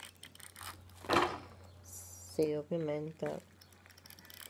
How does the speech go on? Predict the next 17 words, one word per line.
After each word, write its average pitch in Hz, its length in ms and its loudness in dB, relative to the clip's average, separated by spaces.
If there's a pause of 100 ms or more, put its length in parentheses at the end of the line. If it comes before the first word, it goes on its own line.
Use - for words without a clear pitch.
(140)
sono 156 180 2
messa 160 340 2
anche 165 280 2
male, 160 440 2
però - 340 0 (4000)
sì, 156 200 0 (280)
comunque 160 760 0
funziona. - 640 -4 (1700)
Funziona 165 640 2
perché - 260 2
ho 156 80 6
cancellato 160 540 2
i 165 40 6
miei 165 140 8
dati 160 440 2
e - 180 2
funziona. 160 540 -4